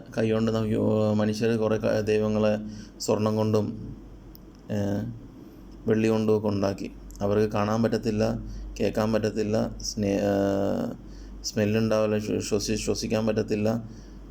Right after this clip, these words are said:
മൂക്കുണ്ട് പക്ഷെ ശ്വസിക്കാൻ പറ്റത്തില്ല, കയ്യും കാലുണ്ട് പക്ഷെ ഫീൽ ചെയ്യാൻ പറ്റത്തില്ല. അവരെ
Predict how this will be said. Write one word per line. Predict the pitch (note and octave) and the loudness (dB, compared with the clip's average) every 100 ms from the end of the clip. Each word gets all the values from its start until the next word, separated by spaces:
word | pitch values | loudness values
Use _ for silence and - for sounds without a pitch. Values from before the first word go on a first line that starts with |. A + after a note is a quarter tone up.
| - | 2
മൂക്കുണ്ട് | A2 A#2 A#2+ G2 | 2 4 4 4
പക്ഷെ | G2+ G#2 | 2 -2
ശ്വസിക്കാൻ | G2+ G2+ G#2+ A2 | -2 0 2 2
പറ്റത്തില്ല, | A2 G#2+ G#2+ G#2 A2 A#2 - - - - G#2 | 2 2 2 2 0 -2 -6 -14 -16 -2 2
കയ്യും | G#2 A2+ | 4 4
കാലുണ്ട് | A2 G#2+ G2 | 4 4 2
പക്ഷെ | G#2 G2+ | 2 0
ഫീൽ | G#2 G#2 | 2 4
ചെയ്യാൻ | A2 A2 | 4 4
പറ്റത്തില്ല. | G#2+ G#2+ A2 G#2+ A#2+ - - - - - - - - - - | 2 2 2 2 0 -2 -10 -16 -18 -16 -18 -18 -18 -10 0
അവരെ | G#2+ B2 | 4 4